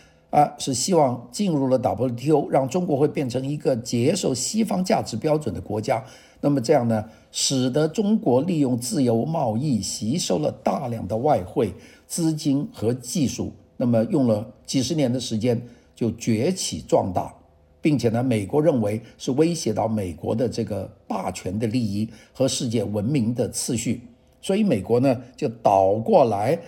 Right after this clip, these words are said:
就利用经济制裁对付中国、俄罗斯、伊朗、委内瑞拉、古巴这些国家，那拒绝让这些国家享受全球化的利益。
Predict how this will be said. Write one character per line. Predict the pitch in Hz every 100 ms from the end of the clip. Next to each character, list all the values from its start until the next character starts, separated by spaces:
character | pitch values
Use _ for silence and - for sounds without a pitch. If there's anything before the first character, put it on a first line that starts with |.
| - -
就 | 151 139
利 | 147 156
用 | 127
经 | 117 160
济 | 160 120
制 | -
裁 | 113 113
对 | 98 117
付 | - 101
中 | 143 254 262
国、 | - 90 101 - -
俄 | 101 123
罗 | 117 110
斯、 | - 123 123 123 - _
伊 | 165 160 175
朗、 | 165 123 76 - - - _
委 | 127 120 101
内 | 160
瑞 | 139 147 123
拉、 | 110 107
古 | 113 113 98
巴 | 110 123 127 -
这 | -
些 | 120 120
国 | 101 95
家， | 98 113 - _ -
那 | 123
拒 | - - 277 185
绝 | 110 117 113 135 -
让 | 156 117
这 | 104 117
些 | 127
国 | - 104
家 | 110 123 - - -
享 | - 98 92
受 | 143 117 98
全 | - 98 107
球 | 123
化 | 95 -
的 | - 107
利 | 120
益。 | 98 101